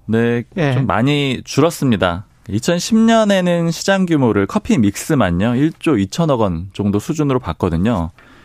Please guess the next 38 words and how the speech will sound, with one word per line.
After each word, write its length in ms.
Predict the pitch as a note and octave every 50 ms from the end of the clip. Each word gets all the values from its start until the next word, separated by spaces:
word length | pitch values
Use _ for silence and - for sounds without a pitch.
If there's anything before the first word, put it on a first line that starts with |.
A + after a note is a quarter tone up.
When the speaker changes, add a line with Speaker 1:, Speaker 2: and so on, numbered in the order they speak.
| - - -
Speaker 1:
근데 140 | - A2+ G2+
이천십칠 600 | G#2+ A2 - E3 D#3 D3+ - - - - G#3 E3
년, 240 | A#2 F2+ D#2+ F2+ A2+ -
칠 240 | - - - F#3+
년 160 | F#3 F#3+ F#3 F3+
만에 260 | E3+ D#3+ D#3 D#3 D3
일조 360 | D#3 F3+ G#3 G#3 - G3+ G3
원 120 | G3 F3
안팎으로 480 | - F2 - - - C3 B2+ A#2+ B2 B2+
한 80 | B2 G#2
이천억 440 | F2+ G2+ G2+ - F3+ E3+ D#3+ D3
원 100 | C#3+ C3+
정도 260 | B2 A#2 A2+ A2 G#2 G2
줄었고요. 760 | - - - G#2 G#2 G2+ _ - E2+ F#2 A#2 B2 F2+ D2+ F2+
Speaker 2:
음. 180 | - A#2+ A2 G#2+ A2
Speaker 1:
이게 160 | G2 F2+ G2
쭉 340 | - - - F3 F#3+ F#3 -
줄어가지고 540 | - - - A2 A2 G#2 G#2 F#2+ F#2+ G2 G2+
작년에는 640 | - - - F#2+ G2+ A2+ C3 C#3 C#3+ C3+ C3 C3 B2
한 120 | B2 B2+
칠천억 500 | B2+ - A3+ G#3+ - - A3+ G#3 F#3+ D#3+
원 120 | D#3 C#3+
정도 240 | B2 A#2+ A2+ A2+ G#2
규모로 400 | G2 - - A2 A2 A2 G#2+ A2
보거든요. 460 | G2 G#2 F#2 F2 F2+ D#2+ E2 F2 G#2
그러니까 200 | A#2 A2 G2+ G#2+ A2
또 220 | - G#3 A3+ A3
Speaker 2:
칠천억? 220 | G#3 - G#3 E3 D3
Speaker 1:
삼천억 300 | D3+ F#3+ E3 C#3 A#2+ A2+
원이 420 | A2 G#2+ G#2 F#2+ F#2 F#2 F#2+ F#2+
Speaker 2:
어. 40 | F#2
Speaker 1:
줄었습니다. 640 | - - - A2+ A2 - - A2 F2+ E2 D#2 - -
Speaker 2:
예. 400 | D#3 D3 C3+ B2+ C3 C3+ C3+ A#2+ G2+ - - - - - - - - _
Speaker 1:
근데 80 | G#2
지금 160 | G#2+ A2 A#2 A#2+
커피 320 | - - A#3+ - - B3+
전문점 480 | A#3 A#3+ A3 G#3 G#3 F#3+ F3 E3+ D#3+ D#3+
시장이 680 | D3+ - - D3+ C#3+ C#3 C#3 C3+ C3 A#2+ F#2+ E2 -